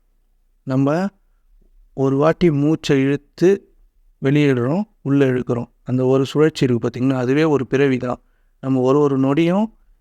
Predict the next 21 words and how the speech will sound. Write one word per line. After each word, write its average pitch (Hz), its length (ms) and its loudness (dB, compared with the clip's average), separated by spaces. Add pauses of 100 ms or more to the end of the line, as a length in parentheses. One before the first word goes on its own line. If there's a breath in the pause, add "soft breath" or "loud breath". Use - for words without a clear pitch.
(160)
இறந்து 156 760 -2
பிறந்து, 147 600 -2
இறந்து 147 400 0
பிறந்து 139 360 0
தான் 147 160 0
வாழ்ந்துட்டு 131 340 -2
இருக்கோம். 120 320 -6 (320)
நீங்க 139 280 -2
முன்னாடி 151 520 2
நொடி 147 220 2
ஒழுங்கா 151 400 0
வாழாததின் 143 800 0
பயன்தான் 139 580 -2
உங்க 135 200 0
வாழ்க்கை 143 440 0
வந்து 135 400 -2 (500)
சிரமமாக்கப்படுது, 143 1000 0 (680)
வினை 160 340 -2
பயன் 151 300 0
உங்களுக்கு 127 360 2
வருது. 120 240 -2